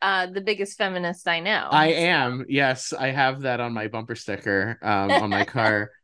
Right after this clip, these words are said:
Speaker 2: Um, and it does a very, and I'm also a big fan of poking fun at, like, what is considered, like, masculine and what isn't. And the movie, I think, does a really good job. And a friend of mine asked me when I was at work,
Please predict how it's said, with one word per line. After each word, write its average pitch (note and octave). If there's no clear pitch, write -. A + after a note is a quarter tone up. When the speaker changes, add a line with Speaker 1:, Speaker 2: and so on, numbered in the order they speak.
Speaker 2:
Um, B2
and C#3+
it C#3
does D#3+
a D3+
very, D3+
and D3+
I'm E3
also F#3+
a C#3+
big D3
fan C3
of A2
poking A#2+
fun A#2
at, G#2
like, G2+
what A2
is G#2
considered, F#2+
like, G#2
masculine F#2+
and F#2
what F#2
isn't. F#2
And F#2
the C#3+
movie, D#3+
I A#2+
think, A#2+
does G#2+
a G2+
really F#2+
good F#2
job. F#2
And G#2+
a G2+
friend B2+
of A2
mine G2+
asked G2+
me F#2
when G#2+
I G2
was F#2
at F2
work, F#2+